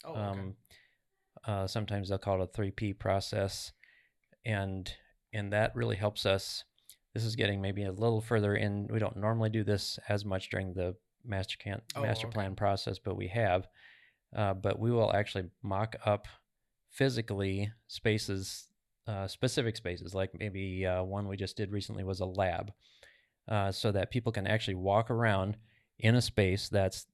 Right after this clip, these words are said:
Speaker 2: actual size with cardboard cutouts of tables and equipment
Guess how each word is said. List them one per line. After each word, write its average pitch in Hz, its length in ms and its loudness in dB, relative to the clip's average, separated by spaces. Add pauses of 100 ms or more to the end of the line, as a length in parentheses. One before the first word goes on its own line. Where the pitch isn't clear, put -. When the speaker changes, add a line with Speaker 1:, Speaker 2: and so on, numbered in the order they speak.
Speaker 2:
actual 117 420 0
size 104 680 4 (340)
with 101 200 -2
cardboard 104 480 2
cutouts 101 500 4
of 95 260 -4
tables 101 480 0
and 95 380 -6
equipment 104 560 -2